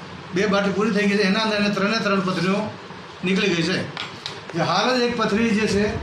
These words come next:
એ અત્યારે અમે એની પેશાબ માર્ગમાંથી ચીપેટ પકડી કાઢી છે. આ પથરી લગભગ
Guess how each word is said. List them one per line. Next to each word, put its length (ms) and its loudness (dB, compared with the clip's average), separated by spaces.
એ 40 4
અત્યારે 380 2
અમે 160 2
એની 100 2
પેશાબ 360 0
માર્ગમાંથી 400 2
ચીપેટ 420 0
પકડી 180 0
કાઢી 260 0
છે. 140 2
આ 100 0
પથરી 220 2
લગભગ 340 2